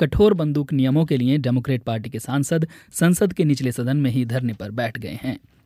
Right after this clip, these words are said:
उत्तर कोरिया के नेता किम जोंग उन ने बुधवार को किए गए मिसाइल परीक्षणों के बारे में कहा है कि ये प्रशांत क्षेत्र में अमेरिका के हितों पर हमला करने की उत्तर कोरिया की क्षमता का सबूत हैं। एक नए अध्ययन के मुताबिक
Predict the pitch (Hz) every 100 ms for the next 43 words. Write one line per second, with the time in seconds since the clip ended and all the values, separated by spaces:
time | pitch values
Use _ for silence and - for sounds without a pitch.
0 | _ _ 143 - 127 135 120 113 127 131
1 | - 185 - - _ - 208 202 151 143
2 | 151 151 151 156 143 131 123 127 151 -
3 | - 135 127 127 127 120 123 113 120 -
4 | 165 151 131 113 107 110 - - 147 165
5 | 175 - - _ 151 139 131 120 - 131
6 | 131 117 131 - - 135 - 143 139 143
7 | - - - 151 165 208 202 160 127 135
8 | 131 120 123 117 131 143 147 123 120 -
9 | _ - 135 135 123 143 143 123 127 120
10 | - 135 123 113 95 117 135 117 - -
11 | - _ _ _ _ _ _ 143 139 135
12 | 131 123 117 127 120 160 135 120 110 139
13 | 190